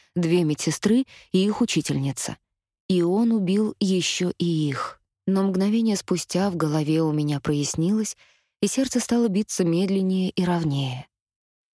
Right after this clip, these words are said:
Врач Кхун никак не мог быть убийцей, ведь он целитель, защитник жизни как таковой. И, конечно же, не способен на убийство.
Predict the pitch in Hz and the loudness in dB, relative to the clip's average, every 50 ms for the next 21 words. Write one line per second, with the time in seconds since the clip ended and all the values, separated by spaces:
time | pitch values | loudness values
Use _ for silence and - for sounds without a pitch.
0 | _ - - 160 165 165 170 165 156 - - - - - - - 196 208 196 190 | _ -6 -2 0 0 0 0 0 0 -2 -4 -6 -6 -8 -6 -2 0 0 2 2
1 | 190 190 190 185 - - 185 175 160 - - 165 156 160 160 156 151 139 147 147 | 2 2 0 0 0 0 0 0 0 0 0 0 0 0 0 -2 -2 -2 -2 -2
2 | 147 - - 147 143 151 139 143 143 - - - - - _ _ _ _ _ _ | -2 -2 -4 -4 -2 -2 -2 -2 -4 -6 -6 -8 -8 -10 _ _ _ _ _ _
3 | _ _ - 170 185 185 - - 202 202 196 185 - - 175 170 190 208 196 - | _ _ -6 -4 -4 -2 -2 0 0 0 0 0 0 0 0 0 0 0 0 -2
4 | 151 - - - _ _ _ _ _ - 165 175 180 175 - - 220 220 185 - | -4 -6 -6 -8 _ _ _ _ _ -4 -2 0 0 0 0 0 0 0 0 0
5 | 190 185 160 160 151 165 196 214 208 185 185 175 - 165 - - 175 - 185 185 | 0 0 0 0 0 0 0 0 2 0 -2 -2 -2 -6 -4 -4 -2 -2 0 -2
6 | 160 151 139 139 127 - _ _ _ _ _ _ _ _ _ _ _ - 175 - | 0 -2 -4 -6 -8 -12 _ _ _ _ _ _ _ _ _ _ _ -6 -4 -2
7 | - 165 170 196 214 208 - - 175 170 165 165 170 170 160 151 - - 156 147 | -2 -2 0 0 0 0 0 -2 -2 0 0 0 0 0 0 -2 -2 -2 -4 -2
8 | - - 156 151 147 147 143 143 143 139 139 135 131 131 131 - - - - 156 | 0 -2 -2 0 0 0 0 0 -2 -2 -2 -2 -4 -4 -4 -6 -8 -10 -12 -14
9 | - | -14